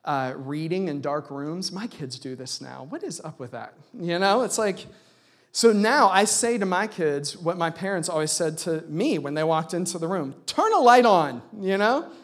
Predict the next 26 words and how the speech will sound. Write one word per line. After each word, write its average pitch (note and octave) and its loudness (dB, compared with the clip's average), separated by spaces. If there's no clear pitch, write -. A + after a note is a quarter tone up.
"Turn E4 6
a D#4+ 6
light C4+ 6
on D#3 2
so G3 2
that F#3 0
you G#3 0
can G3+ -6
see," D#3 -8
right? G3 -8
"Turn A#3 -6
a A3 0
light G#3+ 0
on C#3+ -4
so F3 -4
that, D#3+ -2
so F3+ -8
it's E3+ -4
clear." E3 -4
Well, G3 4
my A3 0
two C#4 0
applications F3 -4
have F3+ -6
to E3+ -8
do C#3 -4